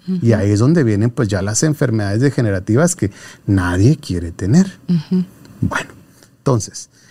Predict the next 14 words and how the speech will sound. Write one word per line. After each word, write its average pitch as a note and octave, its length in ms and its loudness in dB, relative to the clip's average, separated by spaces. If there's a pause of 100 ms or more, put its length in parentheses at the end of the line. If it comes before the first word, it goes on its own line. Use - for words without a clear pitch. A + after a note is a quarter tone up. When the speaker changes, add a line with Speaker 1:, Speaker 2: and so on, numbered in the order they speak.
(240)
Speaker 1:
entendiendo C#3+ 720 2
que A#2 140 -2
la G#2 260 -4 (240)
propiocepción B2 680 -2
es D3+ 40 -2
la C3+ 180 -2
parte C#3 440 -4
que - 80 -6
nosotros A2+ 320 -4
podemos, C3 540 0 (360)
eh, B2 60 -6
que A2+ 120 -2
nuestro G#2 480 -4
cerebro A#2 680 0